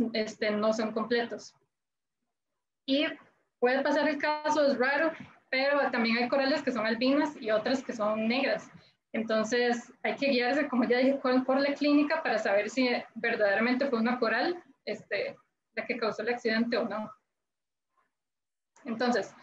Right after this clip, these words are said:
eh, la, lo que se dice es que las corales verdaderas son las que son venenosas y las corales falsas no.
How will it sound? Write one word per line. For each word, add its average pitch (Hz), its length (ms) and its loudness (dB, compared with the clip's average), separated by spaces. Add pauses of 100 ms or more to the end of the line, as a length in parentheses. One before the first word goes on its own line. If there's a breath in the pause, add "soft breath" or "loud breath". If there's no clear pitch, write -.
(540 loud breath)
eh, 233 220 0
la, 240 220 2
lo 240 400 2
que 226 240 0
se 233 140 2
dice 294 400 2
es 233 200 0
que 277 100 -4
las 277 180 2
corales 247 440 0
verdaderas 247 580 2
son 240 140 2
las 254 120 2
que 262 100 -2
son 247 160 2
venenosas 247 640 2
y 240 160 2
las 254 180 2
corales 208 400 -2
falsas 220 380 -2
no. 294 300 0